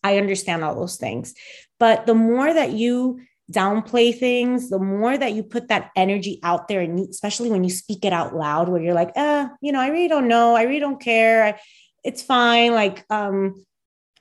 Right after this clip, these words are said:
I don't like him that much," or we, we have to see where things go. But, like, in that sense of, like, you're already kind of expecting it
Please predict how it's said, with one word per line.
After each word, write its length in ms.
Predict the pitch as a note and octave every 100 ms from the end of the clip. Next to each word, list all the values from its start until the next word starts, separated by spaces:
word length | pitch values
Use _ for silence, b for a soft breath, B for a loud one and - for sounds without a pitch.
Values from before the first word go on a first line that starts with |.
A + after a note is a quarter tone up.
| _ _ _ _ _ _ _
I 60 | C#4+
don't 140 | D4
like 180 | B3+ A3+
him 140 | A3+ G#3+
that 180 | G3+
much," 560 | G3+ G#3 G3+ G3+ G3 G#3
or 600 | F#3+ F#3 F#3 F3 F3 - _ _ _ _
we, 240 | B3+ D4 C4+
we 160 | D4
have 140 | D4 D4
to 60 |
see 220 | B3 B3 A3
where 140 | G#3
things 340 | G#3 G#3 F#3+
go. 460 | F#3+ G3 F#3+ F3+ F3
But, 160 | F3+ F#3+
like, 140 | G#3+
in 140 | A#3 A#3
that 260 | B3 B3+
sense 280 | - C#4 C4
of, 120 | B3+
like, 320 | A3 G#3 G3 F#3+
you're 160 | A3+
already 320 | A#3+ B3 B3
kind 320 | A#3+ F#3 A3 A#3
of 80 | G#3
expecting 640 | F#3 - F3 E3+ A3+ A3+
it 140 | A3